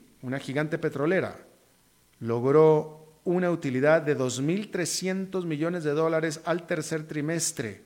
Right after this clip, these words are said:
Dos mil trescientos millones de utilidad. Ese es dinero en la bolsa. Sin embargo, es mucho menos que los tres mil ochocientos millones que había ganado exactamente el año anterior.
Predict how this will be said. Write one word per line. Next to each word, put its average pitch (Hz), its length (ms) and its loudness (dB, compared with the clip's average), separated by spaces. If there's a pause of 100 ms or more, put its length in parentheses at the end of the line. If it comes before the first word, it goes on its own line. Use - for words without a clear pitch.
(240)
Dos 110 320 -6
mil 254 540 0
trescientos 208 640 -4
millones 175 440 0
de 233 240 2
utilidad. 269 920 2
Ese 151 140 -2
es 214 60 -6
dinero 196 420 0
en 233 300 0
la 247 100 2
bolsa. 233 720 0 (720)
Sin 139 160 -2
embargo, 214 320 4
es 196 80 4
mucho 220 320 2
menos 208 300 0
que 185 100 0
los 156 140 0
tres 147 240 2
mil 214 120 2
ochocientos 214 720 0
millones 180 680 0 (400)
que 127 80 -4
había 139 220 4
ganado 143 680 0
exactamente 131 560 -6
el 123 80 -2
año 117 220 -2
anterior. 110 400 -8